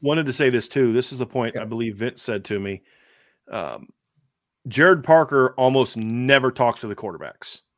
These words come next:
Speaker 1: This is something that I noticed Wednesday and today. He lets Geno talk to the quarterbacks. Like, it, the only time he talks to the quarterbacks is when he's letting them know, "Here's what we're about. This is the routes we're gonna run."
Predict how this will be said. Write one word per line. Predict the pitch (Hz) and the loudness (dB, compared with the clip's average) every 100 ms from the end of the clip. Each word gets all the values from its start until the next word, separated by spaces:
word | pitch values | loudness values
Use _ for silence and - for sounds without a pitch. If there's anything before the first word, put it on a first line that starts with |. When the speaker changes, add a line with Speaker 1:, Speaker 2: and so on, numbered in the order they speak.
| _ 147 | _ -8
Speaker 1:
This | 143 | -6
is | 151 | -2
something | 156 147 139 | 0 -2 -2
that | 127 123 | -2 0
I | |
noticed | 123 127 120 - | 0 0 -2 -4
Wednesday | 135 143 147 139 | -4 -2 -2 -4
and | 120 | -4
today. | 123 107 92 - _ _ _ _ _ | -8 -8 -10 -14 _ _ _ _ _
He | - 160 185 | -6 -4 -4
lets | 165 151 - | 0 -2 -2
Geno | 120 135 151 131 | -10 -6 -2 -2
talk | 117 120 113 | -2 -4 -4
to | 104 | -12
the | |
quarterbacks. | 95 117 92 87 | -8 -8 -8 -10
Like, | 131 123 | -10 -6
it, | 160 - - | -8 -8 -12
the | 151 | -6
only | 196 226 | -4 -2
time | 196 | -2
he | 160 180 | -2 -2
talks | 180 - | -4 -4
to | 123 | -14
the | |
quarterbacks | - 165 139 120 - | -6 -6 -4 -6 -8
is | 117 | -12
when | 131 | -8
he's | 131 110 | -8 -6
letting | 135 | -6
them | 123 | -6
know, | 123 110 | -6 -6
"Here's | 139 131 | -8 -8
what | 127 127 | -8 -8
we're | 120 | -6
about. | 117 - _ | -8 -10 _
This | 127 135 | -10 -10
is | 135 | -6
the | 127 | -4
routes | 123 139 - - | 0 0 -2 -12
we're | 123 120 | -8 -8
gonna | 107 123 113 | -6 -6 -6
run." | 107 95 78 | -6 -8 -10